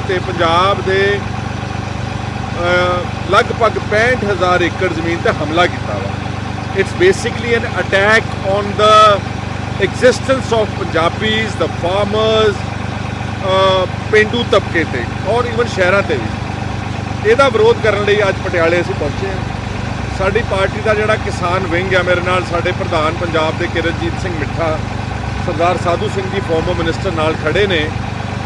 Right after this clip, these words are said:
ਸਾਰੇ ਹਲਕਾ ਇੰਚਾਰਜ, ਸਪੈਸ਼ਲੀ ਅੱਜ ਜਿਹੜਾ ਟਰੈਕਟਰ ਦਾ ਵੱਡਾ ਕਾਫਲਾ, ਢਾਈ ਸੌ ਟਰੈਕਟਰ ਹੈਰੀ ਮਾਨ ਨੇ ਆਪਣੇ ਹਲਕਾ ਸਨੌਰ 'ਚ ਲਿਆਂਦਾ, ਇਹ ਗੁੱਸਾ ਲੋਕਾਂ ਦਾ। ਔਰ ਮੈਨੂੰ ਦੁੱਖ ਇਸ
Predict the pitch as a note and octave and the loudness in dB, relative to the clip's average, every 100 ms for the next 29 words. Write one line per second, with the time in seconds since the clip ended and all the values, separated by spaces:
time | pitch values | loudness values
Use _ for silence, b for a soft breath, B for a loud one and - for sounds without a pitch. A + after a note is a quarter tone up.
0 | - - - F#3 A#3 A#3 F#3 F3 G3+ G3 | -6 -6 0 2 4 4 2 0 0 0
1 | F#3+ F3+ F3 F3+ - G3 - - - - | 0 2 2 2 0 -4 -4 -6 -6 -6
2 | - - - G3+ F#3 G3 G#3+ G3+ G3 G3 | -6 -6 -2 -2 -2 -2 2 2 2 0
3 | G3+ G3 G3 F#3 - G#3 A3 F#3 - F#3+ | 2 2 2 0 0 0 2 2 2 2
4 | G3+ F#3 E3 E3+ F3 F#3+ D3 - G3 F#3+ | 2 0 0 -2 0 0 0 0 -2 0
5 | F3+ - F#3 E3+ D3+ - - - - - | -2 0 2 2 0 -4 -6 -4 -4 -6
6 | - - D3+ E3+ G3 F#3 F3+ F3+ F#3+ F#3 | -6 -2 2 2 2 2 2 2 2 0
7 | - F#3 E3 D#3+ G3 F#3 F#3 D#3+ D#3+ D#3+ | 0 -2 0 -2 0 0 0 0 0 0
8 | F#3 E3+ C#3+ D#3+ D#3+ - - - - - | 0 0 2 0 0 -2 -6 -6 -6 -6
9 | - A#3 C4 C4 F#3+ - B3 C4+ F#3+ D3 | -2 4 6 6 0 -2 2 2 2 0
10 | - C3+ A#2+ A#2 - - - - - - | -2 -2 -2 -4 -4 -6 -6 -6 -6 -4
11 | - C4 C4+ B3+ B3 C4+ A#3 A3+ B3 B3+ | 0 4 4 2 -2 2 4 4 4 2